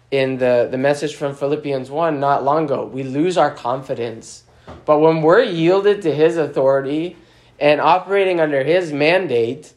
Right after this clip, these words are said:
we can go into all the world with boldness.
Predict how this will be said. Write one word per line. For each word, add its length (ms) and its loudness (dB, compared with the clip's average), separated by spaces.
we 240 0
can 280 -4
go 340 4
into 200 0
all 200 4
the 100 -2
world 400 -2
with 300 -12
boldness. 800 -8